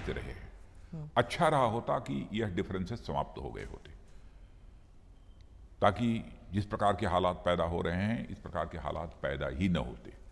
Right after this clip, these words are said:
Speaker 2: हम्म।
Speaker 1: वैसे पिछली सरकारों ने भी अपनी तरफ से कोशिश की थी
Speaker 2: हम्म।
Speaker 1: बातचीत करने की, लेकिन उसका कोई समाधान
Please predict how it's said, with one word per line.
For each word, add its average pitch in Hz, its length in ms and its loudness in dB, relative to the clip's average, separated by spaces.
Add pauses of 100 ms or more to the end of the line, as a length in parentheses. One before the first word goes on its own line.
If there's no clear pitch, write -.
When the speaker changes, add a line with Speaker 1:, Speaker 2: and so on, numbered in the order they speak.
(220)
Speaker 2:
हम्म। 160 140 -8 (2000)
Speaker 1:
वैसे 87 180 4
पिछली 127 280 4
सरकारों 104 460 4
ने 120 100 2
भी 120 120 2
अपनी 113 180 2
तरफ 104 260 -2
से - 60 -2
कोशिश 107 380 -2
की 135 160 0
थी - 440 -2 (140)
Speaker 2:
हम्म। 165 100 -4
Speaker 1:
बातचीत - 340 -2
करने 101 260 0
की, 143 140 -2
लेकिन 95 260 -2
उसका 92 220 -4
कोई 90 160 -4
समाधान 78 500 -4